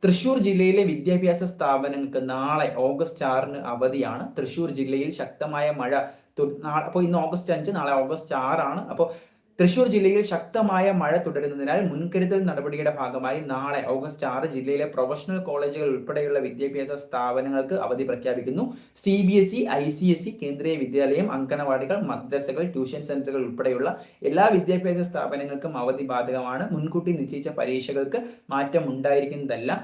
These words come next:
ജില്ലയിൽ വെയിലുള്ള ദിവസങ്ങളായിരുന്നു കടന്നുപോയത്. ഇന്നലെയും ജില്ലയിൽ ഓറഞ്ച് അലർട്ട് ആയിരുന്നിട്ടും ഏറ്റവും നല്ല കാലാവസ്ഥയായിരുന്നു. മഴയുടെ പശ്ചാത്തലത്തിലും അലർട്ടുകളിലും മറ്റ് സാഹചര്യം കണക്കിലാക്കിയാണ് ജില്ലാ കളക്ടർ വിദ്യാഭ്യാസ അവധി പ്രഖ്യാപിക്കുന്നത്. ഇന്ന് റെഡ് അലർട്ട് ആയിട്ട് കൂടി കഴിഞ്ഞ ദിവസങ്ങളിലെ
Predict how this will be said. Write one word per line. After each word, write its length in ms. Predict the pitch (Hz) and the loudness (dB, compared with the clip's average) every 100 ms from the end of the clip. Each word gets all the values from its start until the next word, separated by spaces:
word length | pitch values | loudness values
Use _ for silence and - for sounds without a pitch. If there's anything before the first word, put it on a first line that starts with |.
| - - 165 | -10 -14 2
ജില്ലയിൽ 400 | 190 220 247 180 | 4 6 4 4
വെയിലുള്ള 420 | 180 220 220 214 | 6 6 6 6
ദിവസങ്ങളായിരുന്നു 680 | 180 160 175 165 151 147 143 | 4 2 2 0 0 0 -2
കടന്നുപോയത്. 680 | 135 127 156 143 139 139 | 0 0 -2 0 2 2
ഇന്നലെയും 600 | 220 143 147 170 175 196 | 0 0 0 2 4 2
ജില്ലയിൽ 260 | 151 147 147 | 0 -2 2
ഓറഞ്ച് 340 | 131 147 156 151 | 2 2 0 -4
അലർട്ട് 240 | 147 143 | -4 -2
ആയിരുന്നിട്ടും 420 | 139 135 135 185 | -2 -2 -6 -2
ഏറ്റവും 300 | 143 139 165 | -2 -2 -2
നല്ല 180 | 151 143 139 | -2 -4 -2
കാലാവസ്ഥയായിരുന്നു. 720 | 123 127 131 - 131 127 175 - - _ | -2 0 -2 0 0 0 -2 -12 -20 _
മഴയുടെ 340 | 156 165 180 190 | 2 4 6 6
പശ്ചാത്തലത്തിലും 720 | 151 - 170 170 170 220 180 | 4 2 2 2 0 -2 0
അലർട്ടുകളിലും 580 | 139 147 175 160 190 196 | 0 0 0 0 0 -2
മറ്റ് 200 | 139 165 | -2 -4
സാഹചര്യം 480 | 147 143 156 165 160 | -4 -4 -4 -6 -6
കണക്കിലാക്കിയാണ് 880 | 135 - 143 131 143 139 - - | -10 -6 -6 -4 -4 -4 -2 -6
ജില്ലാ 260 | 135 135 151 | -6 -4 -2
കളക്ടർ 160 | 143 135 185 | -2 -2 -2
വിദ്യാഭ്യാസ 540 | 185 127 135 139 139 | -4 -2 -2 -2 -2
അവധി 260 | 131 117 135 | -4 -2 -4
പ്രഖ്യാപിക്കുന്നത്. 680 | 120 113 135 131 135 139 247 - - _ | -8 -2 0 0 -2 -2 -2 -4 -14 _
ഇന്ന് 480 | 185 190 233 240 - | 4 4 6 4 4
റെഡ് 200 | 147 190 | 0 6
അലർട്ട് 240 | 202 190 185 | 6 8 6
ആയിട്ട് 460 | 160 - 180 175 | 4 2 -4 -4
കൂടി 240 | 151 151 196 | -4 -2 0
കഴിഞ്ഞ 180 | 160 160 | 0 0
ദിവസങ്ങളിലെ 400 | 156 165 160 160 | -4 -6 -4 -4